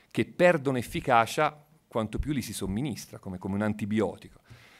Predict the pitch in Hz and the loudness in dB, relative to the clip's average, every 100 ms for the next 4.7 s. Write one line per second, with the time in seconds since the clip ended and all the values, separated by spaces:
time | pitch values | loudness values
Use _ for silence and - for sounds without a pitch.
0 | _ - 104 156 127 101 113 107 113 165 | _ -6 0 2 0 -2 -2 0 0 0
1 | 143 - 196 101 143 196 - 156 160 110 | -4 -4 -6 -2 -2 -2 -4 -2 -2 -2
2 | - 107 147 151 123 107 110 139 160 120 | 0 0 0 -2 0 2 6 8 8 6
3 | 104 135 123 123 147 127 107 135 143 143 | 4 2 2 0 0 0 -2 -4 -4 -4
4 | - - 117 127 139 135 101 | -4 -4 -4 -2 0 0 -2